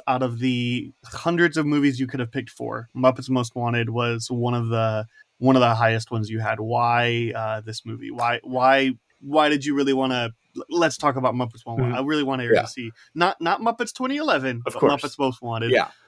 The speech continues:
Speaker 1: Which, which then made me have to watch Muppets before Most Wanted.
Speaker 2: <laughs> Yeah. So Muppets Most Wanted to me is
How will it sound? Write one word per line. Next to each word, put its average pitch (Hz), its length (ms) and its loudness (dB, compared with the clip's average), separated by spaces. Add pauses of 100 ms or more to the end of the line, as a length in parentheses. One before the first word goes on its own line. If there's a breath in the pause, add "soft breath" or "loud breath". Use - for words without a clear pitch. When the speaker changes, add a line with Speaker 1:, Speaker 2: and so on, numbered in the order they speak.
(160 soft breath)
Speaker 1:
Which, - 420 -4
which 151 240 -2
then 160 200 2
made 151 240 4
me 147 140 2
have 139 300 0
to 147 100 -2
watch 127 260 -2
Muppets 127 400 -6
before 123 520 -10 (120)
Most - 240 0
Wanted. - 340 -6
Speaker 2:
<laughs> - 40 -20 (340 loud breath)
Yeah. 98 260 0 (280 loud breath)
So 135 560 2 (260 soft breath)
Muppets 190 380 -2
Most 170 240 0
Wanted 127 360 -2
to - 100 -8
me 110 520 -4
is 110 600 -4